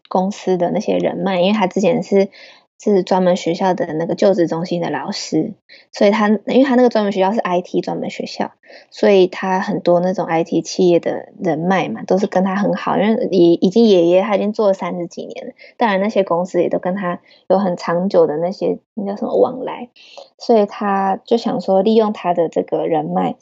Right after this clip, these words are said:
然后我，我就想说我可以做什么事情，因为我当初，我当初进这家公司的时候，老板就问我说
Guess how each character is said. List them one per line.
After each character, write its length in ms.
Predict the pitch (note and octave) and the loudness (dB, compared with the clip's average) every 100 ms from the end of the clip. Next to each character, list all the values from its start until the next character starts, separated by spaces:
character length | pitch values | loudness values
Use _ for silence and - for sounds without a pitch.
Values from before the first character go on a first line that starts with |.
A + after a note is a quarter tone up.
| _ _ | _ _
然 140 | - F#3 | -4 0
后 160 | G3 | 4
我， 160 | F3+ E3+ F3 | 4 2 0
我 140 | - F3+ | -2 0
就 80 | |
想 220 | G#3 - - | -2 -6 -4
说 200 | F3+ E3+ | 0 0
我 80 | |
可 160 | E3+ G#3 | 0 0
以 80 | F#3 | 0
做 240 | - F#3+ | 2 0
什 160 | F#3+ A3 | 0 -8
么 220 | - A#3+ _ _ _ _ _ _ | -8 -12 _ _ _ _ _ _
事 240 | - A3 | -2 0
情， 240 | F#3 - - - | 0 -4 -12 0
因 100 | B3+ | 2
为 100 | D4 | 4
我 360 | C4+ G#3+ G#3 - | 6 4 2 -6
当 240 | - A#3 A#3+ | -4 0 0
初， 420 | A#3+ A#3 A3+ A3+ | 0 2 4 4
我 80 | A3+ | 2
当 200 | A#3+ C4+ | 0 2
初 100 | C#4 | 2
进 240 | C4 C4+ | 2 2
这 80 | B3+ | 2
家 140 | A#3+ A3 | 0 0
公 240 | G3 G3 | -2 -6
司 180 | - G3+ | -6 -6
的 140 | F#3+ | -6
时 100 | F#3+ | -2
候， 180 | F#3+ G#3 | 0 2
老 160 | F#3+ F3+ | 0 0
板 160 | E3+ | -2
就 160 | F3+ G#3 | -4 -2
问 80 | G#3 | -2
我 140 | F3 | -4
说 340 | - F3+ F3+ | -4 -4 -4